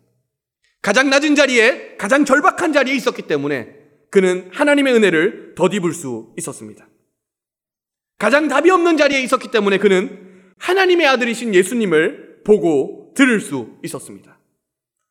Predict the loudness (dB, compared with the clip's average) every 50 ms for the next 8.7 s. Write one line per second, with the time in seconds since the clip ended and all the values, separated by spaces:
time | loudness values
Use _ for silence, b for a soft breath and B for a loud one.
0 | _ _ _ _ _ -2 -2 0 2 2 0 0 0 -2 -2 -4 -6 -6 -6 -4
1 | -2 0 0 0 0 0 -2 -2 0 2 2 2 2 0 -2 -8 -14 -20 -20 -16
2 | -10 -8 -4 -2 0 0 0 2 2 2 0 0 -2 -2 -4 -4 -4 -6 -6 -4
3 | -2 0 0 0 0 2 0 0 0 0 0 0 -2 -2 -6 -14 -20 -20 -8 -4
4 | -2 -2 0 0 0 0 -2 -2 -4 -8 -12 -14 -14 -14 -12 -12 -14 -14 -14 -16
5 | -18 -20 _ _ _ _ _ _ _ _ _ _ _ _ _ 2 4 6 6 6
6 | 4 2 2 2 4 4 2 2 2 0 -2 -2 0 0 2 4 4 4 2 0
7 | -4 -12 -20 -20 -4 0 2 4 4 4 6 6 4 4 4 2 4 4 6 6
8 | 6 6 4 4 2 2 2 0 0 0 -2 -8 -12